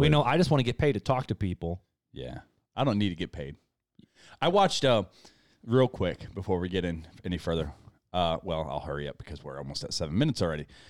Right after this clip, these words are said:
Speaker 1: But, uh, I watched a documentary on the life of Charles Spurgeon. And he was a goofy guy.
Speaker 2: Where, where was this?
Speaker 1: This is
Speaker 2: Like
Speaker 1: on,
Speaker 2: on,
Speaker 1: this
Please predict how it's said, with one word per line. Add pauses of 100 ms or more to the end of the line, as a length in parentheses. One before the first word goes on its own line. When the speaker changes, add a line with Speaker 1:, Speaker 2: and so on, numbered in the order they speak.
(200)
Speaker 1:
But,
uh,
I
watched
a
documentary
on
the
life
of (360)
Charles
Spurgeon. (1300)
And
he
was
a
goofy
guy.
Speaker 2:
Where,
where
was
this?
Speaker 1:
This
is
Speaker 2:
Like
Speaker 1:
on,
Speaker 2:
on,
Speaker 1:
this